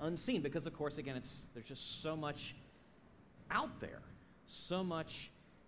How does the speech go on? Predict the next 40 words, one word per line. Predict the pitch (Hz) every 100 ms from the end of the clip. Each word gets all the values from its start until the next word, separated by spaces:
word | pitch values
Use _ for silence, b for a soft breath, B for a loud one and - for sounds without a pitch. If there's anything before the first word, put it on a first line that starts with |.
| 120
beyond | 143 165 165 220 180 107
us. | - - - -
And | 143 143
now, | 156 147 - B B B - - - - -
in | 269
both | 226 175 -
cases, | 123 - 98 139 - - - - - - -
and | 123
as | 113
we | 110
think | 143 120
about | 98 82 95
that | - - 98 87
as | - - - - 104
average | 107 110 -
folks, | 147 190 - - - B B B B - 113
um, | 107 101 95 90 - B B B B - -
how | 349
should | - 370
we | 320
respond | 190 - 208 202 147 92 -
to | 123
that | 123 117
sort | - 160 143
of | 113 - B B B -
discovery | 127 - 196 185 143 127 113
and | 113
the, | 120
and | 127
the | 110
revelation | 151 160 147 143 - 113
that | 110
there's | 117 107
so | 160
much | 147 123 - 107
down | 127 170 156 123
there | 107 98
and | 92
so | - 147
much | 143 120